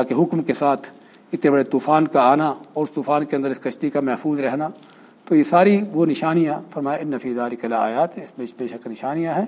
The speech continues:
وَإِن كُنَّا لَمُبْتَلِينَ، اور اگرچہ ہم تھے آزمائشیں کرنے والے۔ یہ جملہ دیکھیے کہ اللہ تعالیٰ خود اپنی صفت بیان کرتا ہے کہ ہم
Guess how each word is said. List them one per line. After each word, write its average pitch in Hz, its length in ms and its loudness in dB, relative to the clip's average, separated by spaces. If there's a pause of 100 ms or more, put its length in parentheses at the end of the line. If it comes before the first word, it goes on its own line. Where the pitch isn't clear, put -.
(540)
وَإِن 180 300 2
كُنَّا 131 420 2
لَمُبْتَلِينَ، 113 680 0 (100)
اور 127 140 -2
اگرچہ 123 340 -6 (160)
ہم 131 120 -6 (100)
تھے 180 260 2 (100)
آزمائشیں 120 560 -4
کرنے 110 280 -10
والے۔ 104 320 -4 (1500)
یہ 120 60 -4
جملہ 127 220 2
دیکھیے 127 380 2 (720)
کہ - 60 -6
اللہ 127 140 0
تعالیٰ 131 220 0
خود 208 220 0
اپنی 180 220 0
صفت 190 260 -2
بیان 139 180 -4
کرتا 117 300 -6
ہے - 140 -8 (800)
کہ 135 60 0
ہم 160 320 0